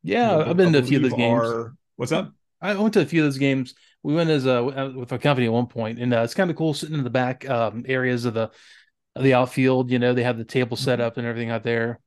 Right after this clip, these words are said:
Speaker 1: Have a, have a beer to chill out with the, uh, hanging out with friends. Good place. I liked
Speaker 2: It was
Speaker 1: it.
Speaker 2: fun. It was fun. Uh, yeah, we got there i-, in the, uh, the middle of the first, and it was already six nothing for the visiting team, and that was, uh,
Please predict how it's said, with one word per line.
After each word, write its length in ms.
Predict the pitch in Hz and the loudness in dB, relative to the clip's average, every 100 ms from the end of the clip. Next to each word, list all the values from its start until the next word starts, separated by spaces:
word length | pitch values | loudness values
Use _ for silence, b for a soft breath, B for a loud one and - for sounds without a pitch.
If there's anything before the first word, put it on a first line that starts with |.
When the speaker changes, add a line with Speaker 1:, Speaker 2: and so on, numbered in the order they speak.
| _ | _
Speaker 1:
Have 140 | - 120 | -8 -2
a, 120 | 113 | 0
have 160 | 127 123 | 0 -2
a 120 | 110 | -4
beer 320 | 113 120 123 | -2 0 0
to 80 | 113 | -4
chill 380 | - 131 123 117 | -6 -2 0 -2
out 320 | 110 117 - _ - | -2 -6 -8 _ -8
with 180 | 120 | -6
the, 200 | 123 113 | -4 -2
uh, 160 | 110 107 | -2 -4
hanging 220 | 107 123 | -2 -2
out 240 | 117 110 - | -2 -4 -12
with 80 | |
friends. 400 | - 120 113 117 - b b - | -6 -4 -2 -6 -12 b b -6
Good 120 | 233 | -2
place. 360 | 202 120 110 - _ _ - | 0 -2 -4 -14 _ _ -8
I 80 | |
liked 160 | 143 127 | -6 -4
Speaker 2:
It 20 | |
was 80 | 170 | -4
Speaker 1:
it. 40 | |
Speaker 2:
fun. 200 | 165 113 - _ _ _ _ b | -4 -6 -8 _ _ _ _ b
It 60 | 170 | -2
was 140 | 175 | 2
fun. 200 | 185 127 | 2 0
Uh, 300 | 127 139 139 147 | 0 2 2 4
yeah, 120 | 151 | 2
we 120 | 151 | 4
got 160 | 156 151 | 0 0
there 260 | 151 135 | -2 -2
i-, 60 | 135 | -4
in 280 | 131 127 127 | -6 -6 -6
the, 280 | 120 120 113 | -4 0 0
uh, 440 | 110 107 107 107 | 0 -2 -2 -4
the 100 | 107 | -4
middle 380 | 113 123 117 117 | -4 -2 -2 -4
of 220 | 104 104 | -6 -8
the 360 | 107 104 101 95 | -6 -6 -8 -10
first, 500 | 143 160 151 - - | -4 -4 -2 -6 -8
and 420 | 117 110 110 107 107 | -6 -4 -4 -4 -6
it 80 | |
was 140 | 110 113 | -6 -4
already 340 | 110 110 107 | -2 -2 -2
six 300 | 104 120 - | -6 -8 -6
nothing 340 | 127 123 120 107 | -6 -4 -4 -4
for 260 | 117 107 | -4 -6
the 60 | 104 | -6
visiting 380 | 110 107 98 95 | -8 -10 -12 -10
team, 400 | 113 101 98 98 | -8 -6 -8 -10
and 160 | 101 | -10
that 120 | 104 | -10
was, 240 | 98 98 92 | -10 -12 -10
uh, 360 | 98 95 92 | -10 -8 -10